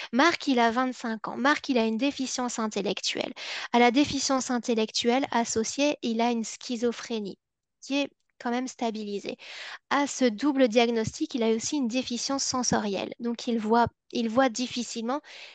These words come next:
ce qui n'a pas toujours été aidant pour la schizophrénie.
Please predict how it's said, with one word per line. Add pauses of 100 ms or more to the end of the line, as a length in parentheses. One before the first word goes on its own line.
ce
qui
n'a
pas
toujours
été
aidant
pour
la
schizophrénie.